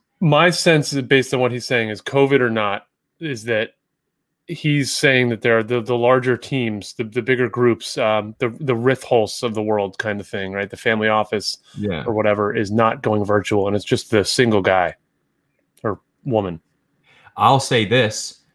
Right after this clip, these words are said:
Speaker 2: the person who is the smallest and had to adjust the fastest probably did.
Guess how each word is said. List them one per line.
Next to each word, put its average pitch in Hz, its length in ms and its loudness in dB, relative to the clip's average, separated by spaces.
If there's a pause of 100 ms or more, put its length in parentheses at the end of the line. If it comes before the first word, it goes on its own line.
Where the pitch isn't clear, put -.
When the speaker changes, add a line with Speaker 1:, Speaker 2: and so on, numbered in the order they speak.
(140)
Speaker 2:
the 107 80 -6
person 117 540 0
who 113 480 2
is 104 240 0
the 104 120 -6
smallest 110 840 0
and 98 140 -6
had 110 320 -2
to 110 140 -6
adjust 98 320 -8
the 95 60 -12
fastest 107 680 -6
probably 90 440 -6
did. 82 320 -14